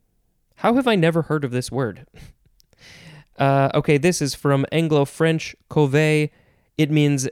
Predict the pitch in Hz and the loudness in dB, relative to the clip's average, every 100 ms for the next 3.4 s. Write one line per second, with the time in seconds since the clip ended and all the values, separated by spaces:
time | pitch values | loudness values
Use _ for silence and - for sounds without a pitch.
0 | - - - 202 143 123 180 - _ _ | -6 -4 0 2 2 -2 -4 -8 _ _
1 | _ - 139 165 160 139 143 156 147 - | _ -4 0 0 0 -2 -2 -2 -4 -4
2 | 131 120 117 - 120 110 - 127 120 127 | -4 -4 -6 -4 -4 -4 -2 -2 -2 -6
3 | 139 135 120 | -2 -2 -2